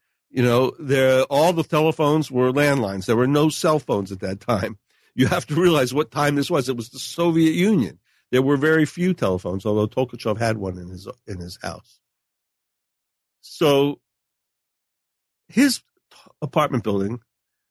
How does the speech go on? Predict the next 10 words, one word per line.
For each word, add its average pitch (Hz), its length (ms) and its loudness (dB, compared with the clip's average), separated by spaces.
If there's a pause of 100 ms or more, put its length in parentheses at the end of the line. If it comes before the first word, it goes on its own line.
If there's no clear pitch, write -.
(540)
was 123 140 -2
located 135 500 0 (220)
a 104 80 -8
couple 135 320 -4
hundred 127 260 0
yards 110 320 0
from 101 160 -8
the 95 80 -2
American 95 380 -2
embassy. 87 360 -12